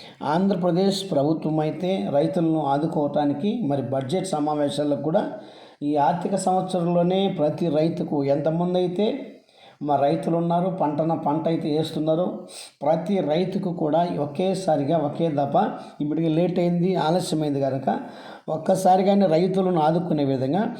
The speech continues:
ఎనిమిది వేల రూపాయలు ప్రతి రైతుకు ఇస్తామని కూడా చెప్పడం జరిగింది. అయితే దీనికి సంబంధించినటువంటి విధి విధానాలు అయితే ఇంకా త్వరలో కూడా మరి గతంలో మూడు విడతల్లో కూడా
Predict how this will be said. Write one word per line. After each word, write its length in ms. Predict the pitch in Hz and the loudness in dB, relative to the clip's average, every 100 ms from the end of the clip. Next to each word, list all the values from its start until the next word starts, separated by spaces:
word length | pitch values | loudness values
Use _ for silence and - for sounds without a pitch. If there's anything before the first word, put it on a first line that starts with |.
| - - - - | -12 -20 -14 -4
ఎనిమిది 380 | 147 185 208 202 | 0 4 4 6
వేల 280 | 190 180 | 4 4
రూపాయలు 680 | 165 160 143 165 160 135 - | 4 2 2 4 4 2 -2
ప్రతి 320 | - 143 139 | 0 0 0
రైతుకు 420 | 127 165 170 - | 0 0 0 0
ఇస్తామని 500 | 151 139 147 139 131 | -2 0 0 0 0
కూడా 260 | 131 156 240 - - - - - | 0 -2 -2 -6 -14 -20 -6 -2
చెప్పడం 360 | 180 170 165 143 | -2 0 0 0
జరిగింది. 640 | 127 120 123 117 131 131 - - - | 0 -2 -4 -6 -8 -12 -18 -10 -2
అయితే 480 | 247 247 208 165 175 | 0 2 2 2 4
దీనికి 280 | 165 180 | 2 2
సంబంధించినటువంటి 1080 | 175 175 202 220 208 220 214 214 208 202 208 | 4 4 4 4 2 2 2 2 2 2 2
విధి 240 | 170 156 170 | 2 2 2
విధానాలు 560 | 190 190 185 185 185 | 2 2 2 2 2
అయితే 240 | 180 175 170 | 0 0 0
ఇంకా 160 | 165 | 0
త్వరలో 440 | 170 147 147 170 175 | 0 0 2 2 0
కూడా 340 | 170 180 - - - - - | 0 0 -2 -8 -16 -16 -2
మరి 440 | 170 170 156 131 135 | 2 2 2 0 -2
గతంలో 420 | 156 190 190 196 | 0 2 2 2
మూడు 300 | 175 175 185 | 4 4 4
విడతల్లో 480 | 165 175 175 202 190 | 2 0 2 2 4
కూడా 540 | 175 170 160 160 190 | 2 4 4 2 -2